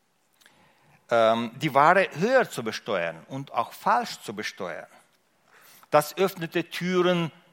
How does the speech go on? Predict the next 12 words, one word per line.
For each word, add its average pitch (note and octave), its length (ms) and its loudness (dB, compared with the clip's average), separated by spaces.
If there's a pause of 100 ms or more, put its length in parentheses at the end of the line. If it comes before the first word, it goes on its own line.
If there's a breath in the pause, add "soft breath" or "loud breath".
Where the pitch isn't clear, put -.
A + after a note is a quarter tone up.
für E3+ 200 -2
Betrug. D#3 540 -4 (1200 soft breath)
Der B2+ 360 6 (220)
Zöllner G#3 380 2
konnte F3+ 260 2
immer G#3+ 260 4
sagen, F#3 460 4
„Du F#3+ 180 -2
hast F#3 260 0
falsche E3 400 -4
Angaben C3 540 2
gemacht G2+ 500 -6